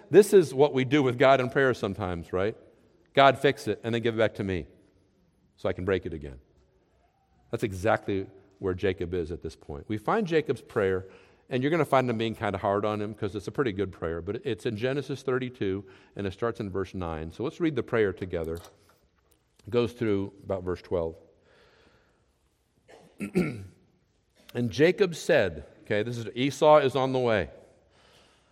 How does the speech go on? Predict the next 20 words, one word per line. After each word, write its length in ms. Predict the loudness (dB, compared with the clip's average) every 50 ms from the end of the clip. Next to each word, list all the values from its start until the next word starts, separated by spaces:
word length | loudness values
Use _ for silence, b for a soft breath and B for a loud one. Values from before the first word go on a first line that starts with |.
| b b
Jacob 420 | 2 6 6 6 8 6 2 0 0
said, 320 | 0 0 2 2 2 2
"O 200 | 4 4 4 4
God 500 | 4 4 4 4 4 4 2 2 -2 -6 -14 -12 -8 -6
of 100 | -4 -2
my 180 | 0 0 -2
father 380 | 0 2 4 4 6 6 4 4
Abraham 520 | 2 2 2 2 0 0 0 0 0 -2 -2
and 120 | -4 -2
God 200 | 0 2 2 2
of 80 | 2 0
my 160 | 0 -2 -2
father 380 | -2 0 0 2 2 2 2
Isaac, 480 | 2 2 0 0 -2 -6 -10 -14 -16 -20 _ _ b b b b b b b b
O 180 | 6 6 6
Lord, 520 | 6 4 2 2 2 2 2 0 -4 -8 -12 -18 _ _ _ _ _ _ _ _ _ _ _ _ _ _ b b b b b
who 140 | b -2 -2
said 340 | -2 2 4 6 6 6 4
to 100 | 0 -4
me, 380 | -2 -2 -2 -2 -2 -4 -6 -8